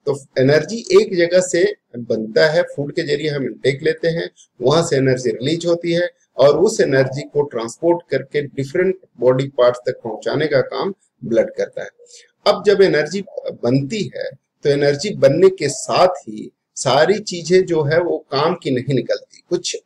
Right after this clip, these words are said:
ऐसा है जो waste product भी निकलता है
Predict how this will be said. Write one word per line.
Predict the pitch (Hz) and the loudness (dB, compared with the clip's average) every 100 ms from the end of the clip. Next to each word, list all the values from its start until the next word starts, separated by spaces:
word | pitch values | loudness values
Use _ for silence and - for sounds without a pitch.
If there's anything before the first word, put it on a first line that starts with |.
| 139 | 4
ऐसा | 139 135 165 | 4 6 4
है | 151 | 2
जो | 156 120 | 0 0
waste | 127 143 - | 0 0 -2
product | 131 127 135 - | 0 2 2 0
भी | 131 | -2
निकलता | 123 113 104 - - | -2 -2 -4 -4 -6
है | - | -8